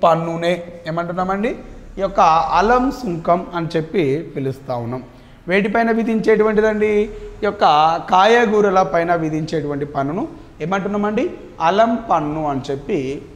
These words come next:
పిలుస్తా ఉన్నాం. ఇలా రకరకాల సుంకాలను కాకతీయుల కాలంలో వసూలు చేయడం జరిగింది అంటున్నాం. ఎవరి కాలంలో వసూలు చేశారండి?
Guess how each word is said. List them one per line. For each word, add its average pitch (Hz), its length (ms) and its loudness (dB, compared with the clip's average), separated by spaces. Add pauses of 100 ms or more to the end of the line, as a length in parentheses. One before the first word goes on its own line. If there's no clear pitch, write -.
పిలుస్తా 127 360 -6
ఉన్నాం. 120 300 -8 (200)
ఇలా 147 460 2 (360)
రకరకాల 202 800 4
సుంకాలను 196 880 2 (240)
కాకతీయుల 233 580 2
కాలంలో 175 840 2 (260)
వసూలు 254 560 2 (100)
చేయడం 185 320 2
జరిగింది 147 460 0
అంటున్నాం. 131 380 -4
ఎవరి 175 200 2
కాలంలో 196 340 4
వసూలు 196 260 0
చేశారండి? 202 500 4